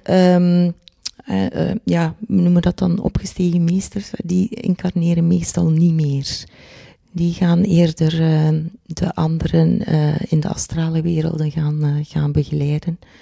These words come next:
Eh, of mensen ook in de fysieke wereld gaan, eh, gidsen. Kan ook, ja. Want, eh,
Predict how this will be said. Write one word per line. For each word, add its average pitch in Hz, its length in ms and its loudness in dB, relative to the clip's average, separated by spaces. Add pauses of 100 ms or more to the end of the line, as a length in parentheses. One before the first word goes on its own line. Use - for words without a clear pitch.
(420)
Eh, 160 260 -2
of - 300 -4 (580)
mensen 151 380 -8
ook 151 60 -4 (140)
in 156 120 0
de 143 80 -4
fysieke 151 420 -8
wereld 147 480 -4 (340)
gaan, 147 420 -4
eh, 143 220 -2
gidsen. - 460 -6 (880)
Kan 143 300 -2
ook, - 300 -8
ja. 151 260 0 (680)
Want, - 240 0 (260)
eh, 190 100 0